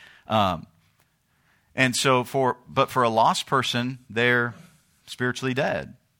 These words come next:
Until they accept Christ as their Savior, then they're spiritually alive. Okay?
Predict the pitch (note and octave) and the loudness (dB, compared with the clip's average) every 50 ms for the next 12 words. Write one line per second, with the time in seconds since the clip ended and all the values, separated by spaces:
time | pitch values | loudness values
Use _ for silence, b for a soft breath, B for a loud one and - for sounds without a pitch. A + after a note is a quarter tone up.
0 | _ _ _ _ - A#2+ A#2 G#2+ - - C#3+ C3+ C3+ B2+ B2+ B2 A#2 - - B2 | _ _ _ _ -4 -2 -2 -2 -4 -2 -2 -2 0 2 2 0 0 0 -2 -4
1 | A#2 - - - A#2 A2 G2+ - F#2 G2 G2+ - - C3 D3+ F3+ C3+ A2 G2 G#2+ | -4 -2 -2 -2 0 0 -2 -6 -6 -6 -6 -4 -4 -4 -4 -4 -4 -4 -4 -4
2 | G#2 F#2+ F#2+ - - G2+ F#2+ - - F2+ F2 E2+ F2 A2 B2+ A#2 D2+ - - - | -6 -6 -8 -8 -8 -10 -10 -8 -8 -10 -8 -4 -4 -4 -4 -4 -6 -8 -10 -18
3 | _ _ _ _ _ _ _ - - F2+ F2+ G2+ | _ _ _ _ _ _ _ -12 -8 -8 -8 -8